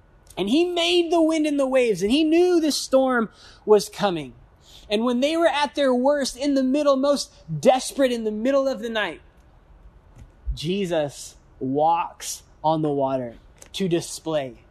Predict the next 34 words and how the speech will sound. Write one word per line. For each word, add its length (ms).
"I 180
am 380
God." 420
And, 220
and 220
this 260
is 320
amazing, 840
because 280
here's 200
the 140
last 420
thing 160
we 100
need 140
to 60
see 300
in 100
this 160
text. 480
We 80
need 120
to 60
see 200
the 180
majesty 1160
of 160
Jesus. 500
Look 140
at 80
verse 240
twenty 340
and 120
twenty-one. 560